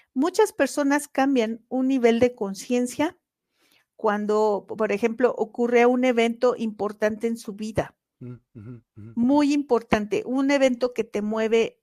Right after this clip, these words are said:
Speaker 1: internamente de una manera muy fuerte. Otras personas cambian la parte de la estructura de la conciencia cuando sienten que hay dolor,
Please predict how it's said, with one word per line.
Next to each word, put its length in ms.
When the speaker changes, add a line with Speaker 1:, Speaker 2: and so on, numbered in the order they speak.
Speaker 1:
internamente 1000
de 60
una 180
manera 420
muy 200
fuerte. 540
Otras 300
personas 480
cambian 540
la 160
parte 260
de 120
la 80
estructura 480
de 120
la 200
conciencia 720
cuando 280
sienten 440
que 100
hay 100
dolor, 480